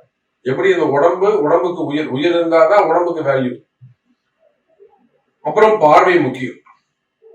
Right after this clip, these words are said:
அப்புறம் தான் மத்ததெல்லாம் யோகம், கரணம், அதெல்லாம் திதி, அதெல்லாம் நட்சத்திரம், அதெல்லாம் இருக்கு. அப்ப ரொம்ப முக்கியமானது எது அப்படின்னு கேட்டீங்கன்னா, அந்த நாள்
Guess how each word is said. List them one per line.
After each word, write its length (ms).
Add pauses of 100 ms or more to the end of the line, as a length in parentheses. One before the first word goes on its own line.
(580)
அப்புறம் 520
தான் 220
மத்ததெல்லாம் 480
யோகம், 400
கரணம், 320
அதெல்லாம் 340
திதி, 260
அதெல்லாம் 320
நட்சத்திரம், 400
அதெல்லாம் 220
இருக்கு. 340 (460)
அப்ப 240
ரொம்ப 300
முக்கியமானது 840
எது 240 (220)
அப்படின்னு 400
கேட்டீங்கன்னா, 560 (1800)
அந்த 220 (100)
நாள் 320